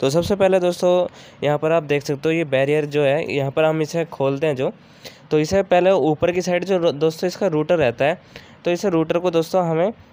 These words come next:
कैसे चेक करना होता है, ठीक है? तो यहाँ पर दोस्तों अभी मैं एक बार आपको दिखा देता हूँ र-, ये जो रूटर रहता है इसे कैसे कैसे हम इसे यूज़ करते हैं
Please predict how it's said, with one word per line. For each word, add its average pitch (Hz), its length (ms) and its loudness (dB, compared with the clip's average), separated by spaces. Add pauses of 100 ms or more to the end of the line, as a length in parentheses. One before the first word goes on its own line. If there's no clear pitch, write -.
(200)
कैसे 180 240 0
चेक 180 220 -2
करना 131 200 0
होता 110 200 -2
है, 110 80 0
ठीक 156 200 -2
है? 185 120 0 (440)
तो - 120 -4
यहाँ 147 160 2
पर 190 140 0
दोस्तों 180 320 -2
अभी 170 140 0
मैं 175 160 2
एक 165 100 -2
बार 170 140 2
आपको 170 200 -2
दिखा 147 260 -2
देता 139 220 0
हूँ 165 80 2
र-, 143 340 0
ये 143 240 0
जो 156 140 -2
रूटर 139 300 -2
रहता 143 220 0
है - 20 2
इसे 156 160 -4
कैसे 143 280 -2
कैसे 143 240 -2
हम 143 120 0
इसे 143 180 -2
यूज़ 135 280 0
करते 143 240 -2
हैं 180 120 0